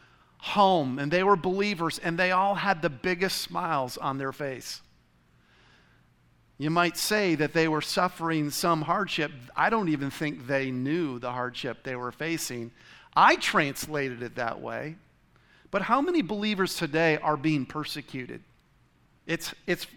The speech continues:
real. It happens. We're gonna be talking about this. I think it's the second week of, of June. We're gonna be talking about that. If you're aware of Voice of the Martyrs, they have a Martyrs Day every June. And, and so we're gonna do it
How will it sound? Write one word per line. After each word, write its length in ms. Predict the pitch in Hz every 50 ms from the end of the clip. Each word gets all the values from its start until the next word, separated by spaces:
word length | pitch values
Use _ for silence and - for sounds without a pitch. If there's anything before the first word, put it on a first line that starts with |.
| - 175 135
real. 420 | 143 190 226 254 254 165 113 - -
It 220 | 160 165 - - -
happens. 540 | - - 202 226 240 240 - 208 165 131
We're 120 | 143 190 202
gonna 160 | 247 233 202
be 120 | 170 175
talking 380 | 151 - 180 190 196 - 190 160
about 240 | 139 143 139 135 -
this. 200 | 151 147 - - - - - - -
I 60 | 156
think 180 | 190 254 247
it's 120 | 226 - 139
the 60 | 135
second 440 | - - - 170 156 - 180 - 151
week 240 | 147 165 165 - 160
of, 220 | 135 123 113 - _ - - - - - - -
of 200 | 151 135 127 117
June. 540 | 120 120 143 165 180 170 151 117 92 92 - _ _ _ _ _ _ _ _ _ _ _ _ _ _ _ _ _ _ _ -
We're 140 | 147 160 156
gonna 160 | 151 156 143
be 80 | 139 139
talking 440 | - - 151 151 165 - 175 151 139
about 280 | 131 135 131 127 - -
that. 240 | 135 135 135 131
If 140 | 135 131 -
you're 280 | 156 151 151 151 156 - - - - - - _ _ -
aware 400 | 147 147 147 143 151 156 151 143
of 80 | 127
Voice 340 | 117 135 143 156 147 - -
of 60 | 151
the 60 | 135 135
Martyrs, 540 | 131 131 143 151 156 151 139 127 120 110
they 140 | 127 139 147
have 160 | 160 165 156
a 60 | 147 139
Martyrs 640 | 135 135 135 143 151 156 147 143 135 127 110 104
Day 400 | - 151 139 131 131 123 123 117 - - - - - _ - 143
every 300 | 147 131 135 139 131 127
June. 520 | 113 - 139 143 147 147 139 135 127 123
And, 220 | 123 127 120 113 - _ - - - - _ -
and 160 | 135 131 -
so 200 | - - 160 151
we're 200 | 135 143 170 165
gonna 280 | 165 165 151 143 131
do 260 | 117 110 - 156 156 156
it 80 | 156